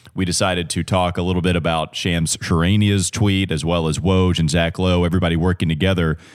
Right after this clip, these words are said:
as they were reporting the N B A might actually start on December twenty-second or December twenty-fifth, sometime in late January, or excuse me, late December. And if that were the case, um, we are going to discuss th-,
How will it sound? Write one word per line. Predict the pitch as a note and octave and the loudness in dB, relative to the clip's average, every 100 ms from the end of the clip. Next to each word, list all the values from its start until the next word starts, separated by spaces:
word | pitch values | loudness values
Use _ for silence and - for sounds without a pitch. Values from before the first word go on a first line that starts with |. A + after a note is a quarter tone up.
| - | -8
as | F2+ | -4
they | E2 G2+ | 0 0
were | F2+ | 0
reporting | E2 - A2 F#2+ E2+ D#2 - _ _ - | -4 0 0 2 0 -2 -6 _ _ -8
the | E2 A2 | -2 0
N | A#2+ | 2
B | A2+ A2+ | 2 2
A | A2+ | 0
might | F#2+ G2+ A#2+ A2 | 0 0 0 -2
actually | A2+ - G#2+ | -4 -2 -2
start | - A2+ G#2+ G2 - | -2 0 2 0 0
on | G2 F#2 | 0 2
December | E2+ A#2 G#2 | 2 2 2
twenty-second | G2 G#2 G2+ E2 A#2 A2+ B2 A2+ | 0 2 0 0 0 0 -2 0
or | F2 | -2
December | D2+ - F#2 E2+ | -2 0 0 0
twenty-fifth, | - D2+ - B2 A#2+ - - - | 0 0 0 0 0 -2 -12 -8
sometime | - G#3 E3 C#3+ B2+ A2+ | -2 0 2 2 0 -2
in | B2+ A2+ | 0 2
late | G#2 F#2 | 2 0
January, | E2+ B2+ A#2 F#2 E2+ D#2+ D2 | 0 0 2 2 2 0 0
or | |
excuse | F2+ - C#3+ | 0 0 0
me, | F2 | 0
late | E2 G2+ - | 0 0 0
December. | D#2+ D#2+ D#3+ C3+ D#2+ D2+ _ _ _ _ _ _ - | -2 0 2 2 0 -4 _ _ _ _ _ _ -2
And | A#2 | 0
if | G2+ | 2
that | A#2 A2+ | 0 -2
were | F#2+ | 0
the | F2+ | 0
case, | C3+ B2+ G2 - - - - | 0 0 -2 -6 -18 -20 -2
um, | G2+ F#2 F2+ | 0 2 2
we | A#2+ | 2
are | A2+ | 2
going | G2 G#2+ | 2 2
to | G2 | 2
discuss | F2 E2 - C3 - | 0 0 0 0 -2
th-, | - | -6